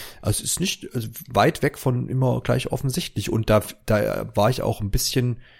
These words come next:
ja, jetzt nicht erschrocken, aber eigentlich positiv überrascht, dass, ähm, man da mit Hilfesystemen ziemlich zurückgefahren hat, wenn man jetzt, äh, andere, ähm, Nintendo-Titel in den letzten Jahren sich so anguckt, wo dann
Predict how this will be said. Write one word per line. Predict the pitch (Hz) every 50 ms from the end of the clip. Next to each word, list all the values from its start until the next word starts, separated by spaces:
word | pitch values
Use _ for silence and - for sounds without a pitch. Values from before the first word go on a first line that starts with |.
| - _ _
ja, | - 101
jetzt | 98 98 92 -
nicht | 104 92
erschrocken, | 90 98 - - - - 92 98 - 165 165 160 151
aber | 131 117 113 113 110 110 110 104 - - - _ _ _ _ _ _ - _ - -
eigentlich | - 98 107 107 98 -
positiv | - - - 123 139 135 - - 147 127
überrascht, | - 107 110 104 95 107 143 - - -
dass, | 104 - - - - - -
ähm, | - 101 101 95 95 95 95 95 98 95
man | 98 98 98
da | 95 104
mit | 101 101 -
Hilfesystemen | - 120 131 139 - 160 - - 120 - - - 123 120 117 120 120 117 113 110 - - - - _
ziemlich | - - 104 120 135 -
zurückgefahren | - 143 139 - - 226 - - 117 104 101 101
hat, | 95 95 - - -
wenn | 98
man | 101 98
jetzt, | 98 101 - - - -
äh, | - - - -
andere, | - - 107 - - - 104 98 98 101
ähm, | 98 95 98 - - -
Nintendo-Titel | - 101 101 95 95 98 - - 110 110 110 - - 113 104 110 110 110 104 98 - - - - - _ _ _ _ _ - -
in | - 117
den | 110 104
letzten | 107 - - - - 107
Jahren | 104 101 104 104
sich | 98 -
so | - - -
anguckt, | - 104 101 - 107 95 - -
wo | 101
dann | 95 98 98 92